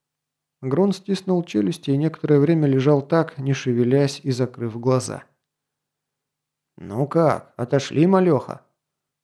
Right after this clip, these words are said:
Вновь прогудел тот же голос. «Продолжать-то можно?»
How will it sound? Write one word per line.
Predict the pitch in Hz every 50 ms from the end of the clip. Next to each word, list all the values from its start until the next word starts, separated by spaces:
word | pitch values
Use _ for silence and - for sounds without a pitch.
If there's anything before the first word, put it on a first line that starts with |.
| _ _ -
Вновь | 117 113 127 156 180 180
прогудел | - 147 135 117 123 120 117 123 123 123
тот | 120 - 117 110
же | 113 120 120
голос. | 120 117 110 95 101 - - - - _ _ _ _ _ _ _ _ _ _ _
«Продолжать-то | - - 113 113 117 123 147 147 165 170 143 - - - 87 87
можно?» | 90 90 104 127 151 160 196 190 127 -